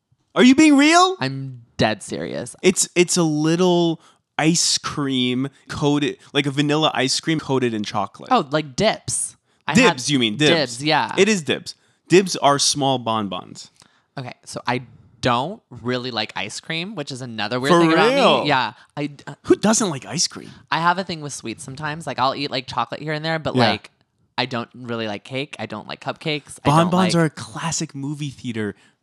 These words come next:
Speaker 1: snack.
Speaker 2: I thought
Speaker 1: You get your
Speaker 2: bonbons were,
Speaker 1: popcorn,
Speaker 2: like,
Speaker 1: you
Speaker 2: for
Speaker 1: get
Speaker 2: the
Speaker 1: bonbon.
Speaker 2: French. I thought that was, like, a Marie Antoinette kind of thing. That's why I was like,
Speaker 1: <laughs>
Speaker 2: "Let them
Speaker 1: Let
Speaker 2: eat
Speaker 1: them eat
Speaker 2: bonbons."
Speaker 1: bonbons. <laughs> You owe me a bonbon.
Speaker 2: How, how big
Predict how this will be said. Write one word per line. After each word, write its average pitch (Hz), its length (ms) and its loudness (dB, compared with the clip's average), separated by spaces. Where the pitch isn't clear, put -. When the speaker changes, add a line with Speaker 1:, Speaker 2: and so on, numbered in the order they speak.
Speaker 1:
snack. - 640 -6
Speaker 2:
I 113 100 0
thought - 180 -2
Speaker 1:
You 123 80 -4
get 143 140 4
your 180 80 2
Speaker 2:
bonbons 143 300 4
were, 190 80 -4
Speaker 1:
popcorn, 151 140 4
Speaker 2:
like, 143 80 2
Speaker 1:
you 135 60 -2
Speaker 2:
for 123 80 0
Speaker 1:
get 117 60 0
Speaker 2:
the - 60 -2
Speaker 1:
bonbon. 117 180 2
Speaker 2:
French. 175 280 -2
I - 20 -10
thought 175 160 -6
that 190 60 -2
was, 180 120 -4
like, 180 120 -4
a 160 60 0
Marie 135 300 -6
Antoinette 131 640 -4
kind 113 220 -6
of 113 100 -10
thing. 110 240 -8
That's - 200 2
why 466 100 8
I - 40 2
was - 100 -2
like, 427 240 2
Speaker 1:
<laughs> 392 460 2
Speaker 2:
"Let 320 320 6
them 254 100 2
Speaker 1:
Let 226 120 6
Speaker 2:
eat 233 40 0
Speaker 1:
them 240 80 0
eat - 20 -2
Speaker 2:
bonbons." 220 920 6
Speaker 1:
bonbons. - 880 0
<laughs> - 120 -20
You 131 140 4
owe 131 80 6
me 123 120 2
a 117 60 2
bonbon. 110 500 -2
Speaker 2:
How, - 240 -2
how 302 260 -2
big 381 180 0